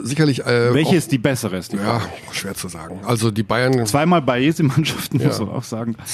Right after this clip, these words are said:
Speaker 1: Bayern haben
Speaker 2: Ist kein
Speaker 1: wirklich
Speaker 2: Zufall.
Speaker 1: so gut verteidigt jetzt hier. Pff,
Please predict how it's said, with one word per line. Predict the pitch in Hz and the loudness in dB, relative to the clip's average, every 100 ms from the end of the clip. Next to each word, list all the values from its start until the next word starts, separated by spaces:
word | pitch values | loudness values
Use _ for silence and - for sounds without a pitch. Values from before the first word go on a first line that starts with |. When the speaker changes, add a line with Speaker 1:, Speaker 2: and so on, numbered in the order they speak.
| - 110 - - 113 | -10 -10 -12 -16 -4
Speaker 1:
Bayern | 107 113 | 0 2
haben | 120 | 2
Speaker 2:
Ist | 117 | 2
kein | 123 127 | 2 2
Speaker 1:
wirklich | - | 2
Speaker 2:
Zufall. | 131 127 123 | 0 2 0
Speaker 1:
so | 117 135 | 2 2
gut | 131 135 | 2 0
verteidigt | - 117 113 127 120 | 0 -2 2 2 0
jetzt | 123 - | -4 -4
hier. | 123 123 113 - - | -2 -2 -4 -10 -14
Pff, | - | -14